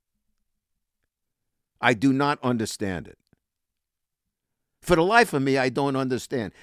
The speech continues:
I mean, everybody has been screaming for a truce, a, a, a ceasefire, a truce, a ceasefire. And during this period of time, two gunmen pop out of a car and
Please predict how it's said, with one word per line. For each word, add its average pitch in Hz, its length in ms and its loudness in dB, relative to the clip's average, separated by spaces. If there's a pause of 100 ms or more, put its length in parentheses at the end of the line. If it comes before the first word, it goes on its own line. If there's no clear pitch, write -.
(140)
I 160 100 0
mean, 165 180 0 (460)
everybody 269 680 2
has 220 140 -4
been 185 200 -2
screaming 202 640 -2
for 151 240 0
a 127 60 4
truce, - 640 -6 (440)
a, 143 180 4
a, 143 200 2
a 143 60 4
ceasefire, 101 680 -2
a 101 60 -4
truce, - 420 -2
a 110 60 -10
ceasefire. - 640 -10 (960)
And 151 240 2
during 262 380 4
this 254 180 0
period 214 480 4
of 185 100 -4
time, 147 420 -2 (760)
two 262 280 2
gunmen 185 500 2 (280)
pop 143 280 2 (100)
out 214 220 4
of 214 120 -2
a 202 60 -2
car - 640 -6 (1500)
and 156 300 2